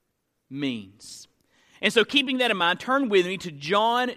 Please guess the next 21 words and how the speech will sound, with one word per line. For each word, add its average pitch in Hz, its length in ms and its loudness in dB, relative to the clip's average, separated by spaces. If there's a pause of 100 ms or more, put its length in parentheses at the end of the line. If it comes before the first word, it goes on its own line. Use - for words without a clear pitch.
chapter 202 760 0
nineteen. 156 720 -4
John 190 600 -2 (420)
chapter 180 720 -2
nineteen. 147 840 -6 (1700)
We 190 220 2
have 185 180 4
been 170 200 -4
working 208 380 0
through 208 300 -2
a 151 480 0 (260)
series 208 480 -2
of - 100 -6
sermons 214 560 0
on 156 600 -2 (1300)
the 143 80 -12
seven 214 400 4
sayings 214 560 0
of 160 180 -6
Jesus 196 760 -4
from 196 560 0